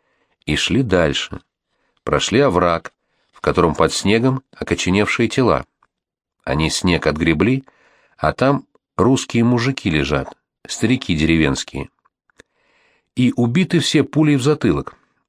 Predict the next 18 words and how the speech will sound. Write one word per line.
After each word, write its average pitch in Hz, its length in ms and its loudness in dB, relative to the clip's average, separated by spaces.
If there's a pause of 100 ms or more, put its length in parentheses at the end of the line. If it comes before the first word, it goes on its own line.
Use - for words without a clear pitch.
Значит, 85 500 -2 (100)
деревня 98 500 2
недалеко, 104 680 2
а 78 120 2
в 71 80 -6
деревне 92 360 2
немцы. 104 480 -2 (720)
Вывезли 110 420 2
мужиков 101 580 2
из 78 140 2
деревни 92 340 2
километра 82 640 0 (160)
за 85 300 2
три, 92 280 -4 (180)
расстреляли, 98 800 0 (280)
во 113 120 2
враг 92 260 0
свалили. 76 500 -2